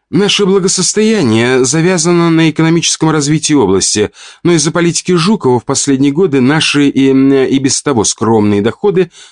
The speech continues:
начинают снижаться". "Значит, вы желаете объединиться против князя?"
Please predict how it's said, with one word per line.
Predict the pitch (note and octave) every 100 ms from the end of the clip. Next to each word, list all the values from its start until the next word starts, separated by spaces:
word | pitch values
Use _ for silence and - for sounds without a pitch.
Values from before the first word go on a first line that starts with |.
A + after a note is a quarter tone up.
| _
начинают | E3 - F3+ F3+
снижаться". | - F#3 D3+ A2 F2 - G2 F#2 - _ _ _ _ _ _
"Значит, | F2 G2 D#3+ -
вы | F3+ E3
желаете | D3 C3+ D3 C#3+ D#3
объединиться | C3+ B2+ A#2+ B2 - D3
против | G#2+ A2 A2+ G2+
князя?" | - F#2 F2 C3+ G3 A3 -